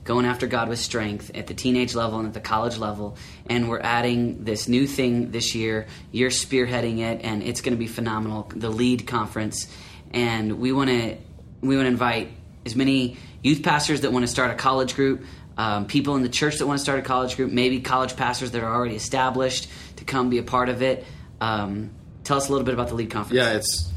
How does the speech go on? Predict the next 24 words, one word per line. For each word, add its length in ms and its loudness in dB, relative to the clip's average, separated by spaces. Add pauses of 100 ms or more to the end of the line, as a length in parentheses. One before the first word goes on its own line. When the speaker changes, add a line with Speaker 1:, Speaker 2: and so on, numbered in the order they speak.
(180)
Speaker 2:
I 60 2
mean, 100 4
I'm 240 2
super 420 2
excited 380 0
about 280 2
it. 200 -4
It's 320 -4
June 380 0
fourteenth 440 -2
and 120 -2
fifteenth 420 -2
is 100 -10
a 80 -4
Thursday 420 0
and 120 -2
Friday, 420 -4 (480)
and 560 0 (380)
it 160 0
is 480 2 (100)
a 80 -4
gathering 540 2
together 440 0
of 320 -6